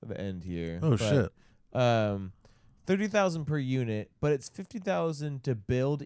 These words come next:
Speaker 1: each unit. But adding in amenities like two dining halls, like I said, restrooms, and a computer and landscaping totals to thirty thousand per unit.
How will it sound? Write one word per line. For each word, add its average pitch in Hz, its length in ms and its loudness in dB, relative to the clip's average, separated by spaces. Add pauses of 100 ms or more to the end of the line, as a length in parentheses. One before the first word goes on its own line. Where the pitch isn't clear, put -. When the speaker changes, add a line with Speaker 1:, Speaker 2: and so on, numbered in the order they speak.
Speaker 1:
each 147 380 -8
unit. 190 320 -6 (300)
But - 180 -6
adding 180 380 0
in 165 100 -4
amenities 135 600 -2
like 110 240 -6
two 147 180 -4
dining 131 300 -2
halls, 117 220 -4
like 117 100 -6
I - 20 -4
said, 110 300 -6
restrooms, 113 520 -6
and 123 140 -6
a 117 60 -4
computer 113 380 -6
and 98 140 -8
landscaping 104 840 -6
totals 104 300 -8
to 101 100 -10
thirty 185 320 0
thousand 98 280 -4
per 101 100 -6
unit. 90 300 -6